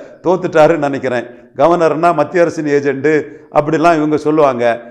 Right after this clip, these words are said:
"ஆட்டுக்கு எதுக்கு தாடி, நாட்டுக்கு எதுக்கு கவர்னர், பாஜக கவர்னர் தான், பாஜகவுக்கு கிளை செயலாளர் தான் ஆர் என் ரவி,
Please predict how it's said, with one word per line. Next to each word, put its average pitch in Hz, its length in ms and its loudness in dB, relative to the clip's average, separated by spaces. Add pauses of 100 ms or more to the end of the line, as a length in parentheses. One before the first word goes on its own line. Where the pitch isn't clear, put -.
(160)
"ஆட்டுக்கு 151 340 -2
எதுக்கு 147 220 -6
தாடி, 147 300 0
நாட்டுக்கு 151 380 -2
எதுக்கு 139 220 -6
கவர்னர், 131 760 -2
பாஜக 147 500 2
கவர்னர் 131 340 -2
தான், 151 180 -2
பாஜகவுக்கு 143 680 0
கிளை 160 260 -4
செயலாளர் 131 500 -2
தான் 135 260 -2 (280)
ஆர் 160 200 4
என் 147 100 0
ரவி, 127 420 -4